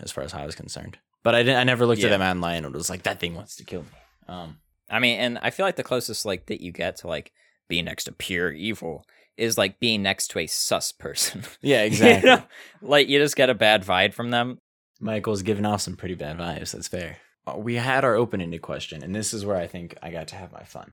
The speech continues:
Speaker 1: 'Cause I got to finally ask, "What's your slasher emergency plan? Where do you run to? How do you fight back, et cetera?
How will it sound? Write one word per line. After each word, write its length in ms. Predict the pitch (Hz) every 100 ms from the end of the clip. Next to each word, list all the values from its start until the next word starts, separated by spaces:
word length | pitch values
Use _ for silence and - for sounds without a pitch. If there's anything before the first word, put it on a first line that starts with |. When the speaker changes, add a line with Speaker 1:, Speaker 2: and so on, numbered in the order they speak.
| _ _ -
Speaker 1:
'Cause 140 | 110
I 40 | 110
got 180 | 131 131
to 80 | -
finally 280 | 104 92
ask, 300 | 87 90 -
"What's 320 | 117 123 123 127
your 300 | 120 107 -
slasher 600 | - 127 131 - 139 92
emergency 600 | 104 104 104 92 - -
plan? 320 | 80 76 87
Where 100 | 120
do 60 |
you 100 | 139 123
run 140 | 113
to? 200 | 107 123
How 140 | 113 110
do 40 |
you 80 | 113
fight 260 | - 101
back, 280 | 95 95 95
et 120 | 90
cetera? 400 | - 76 - -